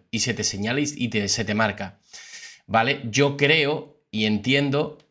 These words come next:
eh, que a Carlos Costanza le ha llegado el follow, el, el, bueno, el seguir de Terelu y no le ha querido devolver el follow, porque además os digo, es que él no llega ni a sesenta mil seguidores, que ya me parece raro,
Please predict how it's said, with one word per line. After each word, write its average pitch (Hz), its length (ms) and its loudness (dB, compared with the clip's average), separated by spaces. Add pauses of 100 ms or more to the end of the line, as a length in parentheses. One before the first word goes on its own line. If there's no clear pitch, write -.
(500)
eh, 104 840 2
que 101 480 2
a 101 220 0
Carlos 113 260 0
Costanza 120 420 0
le 120 100 2
ha 120 60 2
llegado 123 460 0
el 107 140 -2
follow, 131 540 -2
el, 98 560 -4
el, 98 520 -10
bueno, 101 220 -10
el 101 220 -8
seguir 110 520 0
de 104 200 -4
Terelu 120 680 -2
y 123 160 2
no 120 160 2
le 147 200 4
ha 139 120 2
querido 113 400 0
devolver 101 360 0
el 95 120 -2
follow, 143 440 -2 (500)
porque 104 240 -2
además 104 280 2
os 110 60 -2
digo, 127 360 0
es 110 120 -2
que 120 180 -2
él 127 100 -2
no 127 80 -2
llega 127 480 0
ni 113 260 0
a 110 60 0
sesenta 104 360 -2
mil 117 140 -2
seguidores, 123 500 0 (400)
que 104 140 -2
ya 104 100 4
me 135 100 2
parece 117 380 0
raro, 123 440 0